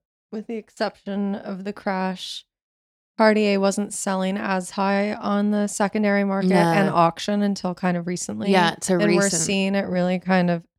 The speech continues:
Speaker 1: uh,
Speaker 2: Have a
Speaker 1: what's
Speaker 2: little
Speaker 1: the word?
Speaker 2: What?
Speaker 1: <laughs>
Speaker 2: Peak?
Speaker 1: No,
Speaker 2: Ascend?
Speaker 1: ascend.
Speaker 2: Yes.
Speaker 1: We're seeing the prices ascend. So I feel like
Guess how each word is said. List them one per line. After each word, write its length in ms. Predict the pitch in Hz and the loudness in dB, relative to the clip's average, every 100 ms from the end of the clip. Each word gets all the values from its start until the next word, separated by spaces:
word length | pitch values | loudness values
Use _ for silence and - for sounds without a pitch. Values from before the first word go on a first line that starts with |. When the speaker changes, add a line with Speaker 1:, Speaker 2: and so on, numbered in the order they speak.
| _ _ _ _ _ _ - | _ _ _ _ _ _ -8
Speaker 1:
uh, 520 | 190 180 175 175 185 - _ - | -6 -4 -4 -6 -8 -14 _ -12
Speaker 2:
Have 280 | 165 180 170 | -8 -6 -4
a 40 | 175 | -4
Speaker 1:
what's 80 | 165 | -4
Speaker 2:
little 200 | 160 160 | -4 -4
Speaker 1:
the 40 | - | -6
word? 380 | 196 185 185 185 _ _ _ _ _ | -8 -10 -12 -16 _ _ _ _ _
Speaker 2:
What? 360 | - 165 - - _ - | -8 -6 -6 -10 _ -10
Speaker 1:
<laughs> 220 | - - | -6 -4
Speaker 2:
Peak? 540 | - 202 220 - - _ _ _ - | 0 0 0 -10 -20 _ _ _ -2
Speaker 1:
No, 320 | 254 269 269 | 2 4 4
Speaker 2:
Ascend? 540 | 262 262 254 254 196 | 6 6 6 4 4
Speaker 1:
ascend. 720 | 214 - - 180 160 143 147 - - | 0 2 2 2 2 -4 -10 -8 -2
Speaker 2:
Yes. 440 | 180 147 131 - | 0 0 -2 4
Speaker 1:
We're 120 | 240 | 4
seeing 360 | 254 302 285 277 | 4 2 4 2
the 80 | 254 | 4
prices 420 | 220 202 190 175 | 4 4 0 -2
ascend. 540 | 170 156 135 127 143 | -2 -2 -2 -4 -8
So 160 | - 180 | -6 -4
I 80 | 180 | -2
feel 180 | 196 | 0
like 320 | 196 175 170 | 2 2 -2